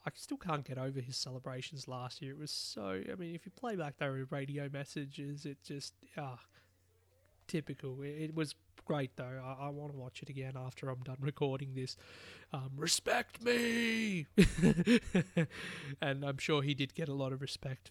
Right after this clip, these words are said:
for winning his maiden Indy five hundred. But yeah, Takuma Sato, the race winner two thousand seventeen, he starts fourteenth. Scott Dixon down in eighteenth, the reigning series champion.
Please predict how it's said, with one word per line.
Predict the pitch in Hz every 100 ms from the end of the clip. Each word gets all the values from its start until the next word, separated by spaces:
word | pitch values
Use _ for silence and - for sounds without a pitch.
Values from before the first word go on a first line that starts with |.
| -
for | 143 135 139 175
winning | 139 135 135 135 135
his | 131 - -
maiden | 143 139 143 151
Indy | 147 147
five | - 147 135
hundred. | 151 139 139 135 - - -
But | 185 185 185
yeah, | 196 180
Takuma | - 208 233 214 196
Sato, | - 165 170 175 175
the | 156 160 151 147
race | 151 147 -
winner | 156 147 143
two | 143 165
thousand | 147 139 139
seventeen, | - 143 139 - 151 151 147
he | 143 143
starts | 135 - 139 135
fourteenth. | - 151 135 - 156 151 147
Scott | - - - 143 -
Dixon | 139 - 151 139
down | 139 139 139
in | 139 143
eighteenth, | 143 - 147 139
the | 143
reigning | 139 139 139
series | 135 147 135 -
champion. | - 151 151 160 151 147